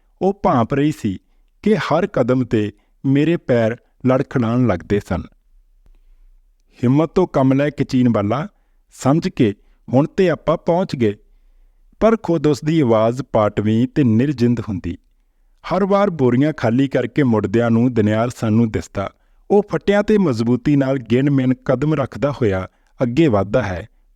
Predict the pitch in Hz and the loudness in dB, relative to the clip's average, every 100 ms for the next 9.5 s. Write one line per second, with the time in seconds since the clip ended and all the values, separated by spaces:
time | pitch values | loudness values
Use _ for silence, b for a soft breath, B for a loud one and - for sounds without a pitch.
0 | - - 220 202 127 110 110 107 135 - | -6 0 0 2 2 2 2 0 -2 -4
1 | 95 80 _ _ _ - 143 139 208 123 | -10 -12 _ _ _ -8 -4 -2 0 0
2 | 143 135 131 135 135 - 143 139 120 127 | 0 0 0 -2 -4 -2 -4 0 0 0
3 | 147 127 104 110 104 107 98 _ _ - | 0 0 -2 -2 -2 -4 -4 _ _ -8
4 | 165 202 190 143 131 131 147 147 117 110 | -2 0 2 2 0 0 0 0 0 0
5 | 113 _ _ - 135 151 202 196 175 127 | -4 _ _ -6 -4 -2 -2 0 0 0
6 | 147 127 123 117 127 151 110 104 120 135 | 0 -2 0 2 2 2 2 0 0 0
7 | 135 107 95 87 87 - _ _ _ _ | -2 -2 -4 -4 -8 -10 _ _ _ _
8 | 117 143 170 190 208 - 156 190 190 151 | -2 0 0 2 0 -2 -4 -2 -2 0
9 | 139 120 104 98 | -2 0 -2 -2